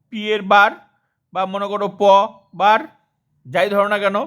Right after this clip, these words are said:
তাহলে এখানে কি বলছে? Not is equal to zero, মানে প, মানে কি? তার মানে কি?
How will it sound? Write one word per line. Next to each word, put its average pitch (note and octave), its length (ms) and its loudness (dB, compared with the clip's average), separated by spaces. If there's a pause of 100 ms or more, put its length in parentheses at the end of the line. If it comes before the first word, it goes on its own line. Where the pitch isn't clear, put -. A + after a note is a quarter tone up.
(380)
তাহলে F3+ 200 -6
এখানে G#3 220 -6
কি G#3+ 100 -8
বলছে? G#3+ 180 -4
Not G#3 240 4
is F#3+ 140 -10
equal G#3+ 200 -6
to G#3 100 -8
zero, A3 160 -4
মানে G3+ 140 -6
প, G3+ 140 -10 (240)
মানে F3+ 280 -8
কি? F#3 180 -10
তার F3 200 -4
মানে G#3 200 -6
কি? G#3 180 -10